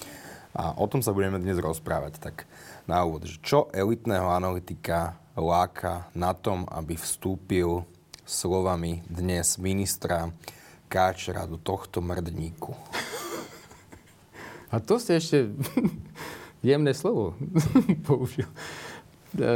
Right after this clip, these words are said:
Speaker 2: inzitný analytik skôr, tak by som povedal.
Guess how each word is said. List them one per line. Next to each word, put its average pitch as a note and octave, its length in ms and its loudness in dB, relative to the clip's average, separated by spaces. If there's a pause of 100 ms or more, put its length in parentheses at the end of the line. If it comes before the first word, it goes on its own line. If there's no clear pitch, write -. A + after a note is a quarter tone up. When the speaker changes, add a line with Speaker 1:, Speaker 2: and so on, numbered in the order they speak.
(520)
Speaker 2:
inzitný A2+ 560 4 (1120)
analytik G2 560 -2
skôr, - 160 -4
tak F#2+ 160 -2
by F#2+ 80 -4
som G2 160 -4
povedal. F#2+ 400 -4